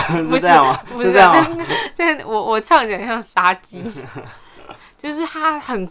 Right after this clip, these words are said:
Speaker 2: 高就算，他那个声音也很实，you know，又高又实，然后就是会给人一种很正面的力量。因为我刚刚就说了，这首歌就是在鼓励像你这种有缺陷的人说，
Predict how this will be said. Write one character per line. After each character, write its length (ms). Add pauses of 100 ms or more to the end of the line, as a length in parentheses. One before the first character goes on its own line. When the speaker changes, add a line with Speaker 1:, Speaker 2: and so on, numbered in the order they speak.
Speaker 2:
高 260
就 140
算， 280
他 220 (320)
那 80
个 100
声 240
音 120
也 80
很 200
实， 540 (500)
you 120
know， 360
又 220
高 240
又 180
实， 300 (360)
然 120
后 180 (140)
就 100
是 140
会 160
给 180
人 160
一 40
种 180 (180)
很 220 (220)
正 220
面 200
的 60
力 260
量。 160
因 100
为 60
我 80
刚 160
刚 100
就 80
说 260
了， 40
这 100
首 180
歌 220 (280)
就 120
是 60
在 180 (160)
鼓 260
励 200
像 300
你 100
这 160
种 300
有 100
缺 300
陷 200
的 80
人 220
说， 420